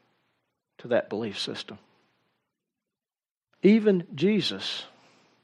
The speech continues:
even Jesus, the Son of God, did not die for I. He died for a body.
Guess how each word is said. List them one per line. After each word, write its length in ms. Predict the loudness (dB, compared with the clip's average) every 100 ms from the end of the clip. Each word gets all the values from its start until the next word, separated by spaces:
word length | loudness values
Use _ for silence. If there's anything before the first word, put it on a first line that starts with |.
| _ _ _ _ _ _ _ _ _ _ _ _ _ _ _ _ -2
even 300 | 2 6 6
Jesus, 640 | 8 6 4 -4 -6 -8 -4
the 120 | -4
Son 460 | 0 4 6 6 2
of 240 | -4 0
God, 500 | 4 4 4 0 -6 -16 _ _ _ _ _ _ _ _ _ _ _ _ 0
did 180 | 2
not 320 | 6 4 2 2
die 340 | 4 6 4
for 220 | 2 0
I. 320 | 2 -2 -4 -8 -16 -20 -20 _ _ _ _ _ _ _ _ _ _ _ _ _ _ _
He 100 | 0
died 340 | 6 8 6 2
for 140 | 0
a 60 | 0
body. 560 | 0 -2 -2 -6 -14